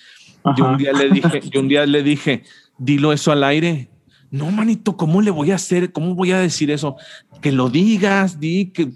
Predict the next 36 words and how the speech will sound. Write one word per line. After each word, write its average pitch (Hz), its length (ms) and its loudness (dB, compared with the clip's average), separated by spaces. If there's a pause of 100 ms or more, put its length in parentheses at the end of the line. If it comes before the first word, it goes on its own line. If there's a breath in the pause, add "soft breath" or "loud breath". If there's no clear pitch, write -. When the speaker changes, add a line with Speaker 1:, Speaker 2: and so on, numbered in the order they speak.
(120)
Speaker 1:
apóyame, 170 460 -2
manito". 151 380 -6
Pues 123 140 -2
lo 117 100 0
dijo. 175 380 -2 (420 loud breath)
Pues 107 160 -8
no, 110 320 -6
o 101 100 -8
sea, - 160 -8
es - 200 -10
un 117 200 0
éxito 120 480 -2
esa 117 180 -2
Speaker 2:
Sí. 135 100 4
Speaker 1:
frase. - 360 -6
Speaker 2:
<laughs> - 1600 -4
Órale. 143 440 2
Oye, 185 460 2
y 170 240 4
este, 160 560 0
ahora 170 240 0
que 196 120 -4
mencionas 180 540 -2 (720 soft breath)
de 139 300 0
los 127 160 -2
comediantes. 139 800 -2
¿Cuál, 196 240 -2
cu-, - 140 -6 (400)
danos 196 380 0
tu 185 120 2
top 190 280 -2
tres 196 240 2
de 202 100 0
comediantes 165 840 0
en 139 160 0
inglés 143 800 0